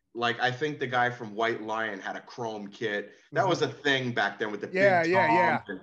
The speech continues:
Speaker 2: Yeah.
Speaker 1: you know, and, and I would go over to his house, and he kinda took me in like a little brother.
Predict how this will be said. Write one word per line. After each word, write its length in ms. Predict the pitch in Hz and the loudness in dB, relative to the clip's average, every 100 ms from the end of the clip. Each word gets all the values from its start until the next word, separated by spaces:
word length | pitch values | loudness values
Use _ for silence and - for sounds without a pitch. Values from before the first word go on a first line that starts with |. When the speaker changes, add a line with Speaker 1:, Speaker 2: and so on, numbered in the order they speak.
| - | -6
Speaker 2:
Yeah. 280 | 190 294 226 - _ 117 | 0 2 2 -2 _ -14
Speaker 1:
you 100 | 113 | -4
know, 240 | 113 113 | -2 0
and, 180 | 113 107 - | 0 -2 0
and 180 | 123 120 | 0 2
I 120 | 135 | 2
would 200 | 151 135 | 0 -2
go 140 | 131 | 0
over 160 | 131 131 | 0 0
to 120 | 123 | 0
his 140 | 110 - | -2 -4
house, 540 | 127 131 131 123 - | -4 -2 -2 -4 -8
and 300 | 101 101 98 - | -6 -6 -8 -10
he 100 | 139 | -10
kinda 320 | 131 180 151 | -2 0 0
took 320 | 131 151 135 | -2 -2 -2
me 140 | 127 127 | -4 -4
in 100 | 127 | -2
like 180 | 110 110 | -2 -4
a 40 | |
little 180 | 117 117 | -4 -6
brother. 540 | 104 120 123 104 82 | -2 0 0 -2 -6